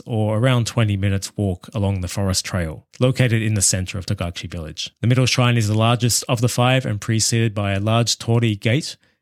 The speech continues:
You can't miss it. From there, you can walk to the trailhead of the upper shrine in around thirty minutes if you walk along the road, or around one point five to two hours using forest trails.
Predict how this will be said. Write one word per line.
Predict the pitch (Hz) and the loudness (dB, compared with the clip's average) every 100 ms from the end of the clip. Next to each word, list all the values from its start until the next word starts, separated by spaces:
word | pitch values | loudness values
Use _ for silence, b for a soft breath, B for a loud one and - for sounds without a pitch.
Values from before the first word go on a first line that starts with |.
| - | -10
You | 98 | -8
can't | - 104 82 | -4 -4 -4
miss | 90 - | -6 -6
it. | - _ _ _ | -8 _ _ _
From | - 156 | 0 4
there, | 143 139 | 4 4
you | 135 | 2
can | 123 117 110 | 0 0 2
walk | 135 131 - | 2 0 -4
to | 131 | -2
the | 104 | -2
trailhead | - 123 135 123 139 | 0 2 4 2 2
of | 113 | 0
the | 113 | 0
upper | 117 113 | 0 0
shrine | 120 - 113 113 | 0 0 2 2
in | 127 | 2
around | 151 123 113 104 | 2 2 0 0
thirty | 120 113 104 | 0 2 2
minutes | 113 170 - | 0 0 -4
if | - 104 | -6 -4
you | 101 | -2
walk | 104 - | -2 -2
along | 95 92 | -4 -4
the | 80 | -4
road, | 101 131 135 113 b b b b b | 2 2 2 -2 b b b b b
or | 202 143 143 | 0 2 4
around | 165 160 147 120 | 4 4 2 2
one | 123 127 123 | 2 2 0
point | - 123 123 123 | -2 -2 -2 -4
five | - 135 135 131 | 0 2 4 2
to | 117 | -2
two | - 120 110 | -2 0 2
hours | 107 101 98 95 | 2 2 0 -2
using | 95 98 | -4 -6
forest | - 92 85 - | -6 -6 -6 -6
trails. | 95 80 78 - | -6 -8 -8 -10